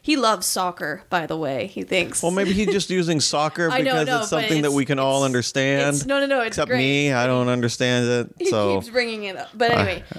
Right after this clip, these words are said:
Speaker 1: he's not just talking about video games or any, or board games. He's talking about all games. So low trust games. Do you wanna try to do this?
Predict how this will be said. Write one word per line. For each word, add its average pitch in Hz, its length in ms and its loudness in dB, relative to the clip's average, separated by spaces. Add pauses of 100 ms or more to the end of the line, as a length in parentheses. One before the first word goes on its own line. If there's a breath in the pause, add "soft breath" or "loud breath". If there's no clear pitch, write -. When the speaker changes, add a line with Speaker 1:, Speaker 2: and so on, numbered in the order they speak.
Speaker 1:
he's 277 240 -2
not 285 160 0
just 254 140 -4
talking 214 340 -2
about 185 240 0
video 180 280 0
games 170 540 -6
or 175 80 -8
any, 170 260 -8
or 160 220 -10 (380)
board 233 240 2
games. 214 160 -2
He's - 60 -4
talking 269 200 2
about 220 240 -2
all 175 560 0
games. 160 720 -8 (600 loud breath)
So 214 300 4
low 220 260 6
trust - 760 -2
games. 185 920 -2
Do - 80 -12
you 190 60 -4
wanna 247 140 0
try 285 240 2
to - 100 -12
do 302 160 0
this? 339 480 0